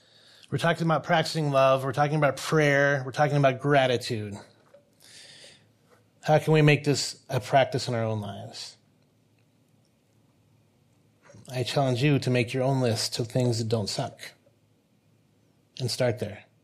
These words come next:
Make a list this week.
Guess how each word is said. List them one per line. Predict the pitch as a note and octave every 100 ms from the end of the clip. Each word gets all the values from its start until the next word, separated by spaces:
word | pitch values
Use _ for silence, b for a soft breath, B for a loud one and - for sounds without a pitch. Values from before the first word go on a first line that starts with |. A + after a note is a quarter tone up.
| _ _ _ _ _ _ _ _ _ b b b b b b b b b _ _ _ _ _ _ _ _ _ -
Make | B2+ A#2
a |
list | B2+ A#2 -
this | B2
week. | F3+ F#3+ - -